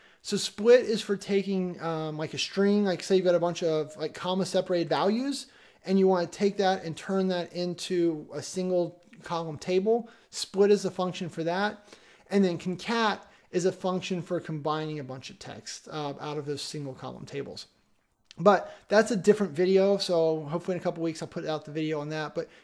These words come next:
concat comes up a lot in some of my really complex solutions, and I'm trying to get several of these little smaller videos like this one out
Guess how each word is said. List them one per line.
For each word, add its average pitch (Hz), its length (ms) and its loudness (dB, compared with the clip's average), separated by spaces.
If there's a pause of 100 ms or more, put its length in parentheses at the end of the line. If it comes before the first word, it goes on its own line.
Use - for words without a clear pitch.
concat 226 560 0
comes 190 240 0
up 185 140 0
a 185 40 -2
lot 175 260 0
in 160 80 -10
some 185 120 -8
of 170 60 -4
my 156 100 -4
really 160 260 0
complex 156 480 -6
solutions, 170 560 -6
and 151 220 -6 (200)
I'm 160 120 -8
trying 185 180 0
to 180 60 -2
get 170 260 2 (640)
several 202 320 6
of 196 80 8
these 180 160 2
little 202 280 12
smaller 202 400 4
videos 190 280 10
like 170 160 0
this 214 240 8
one 165 200 -2
out 170 380 2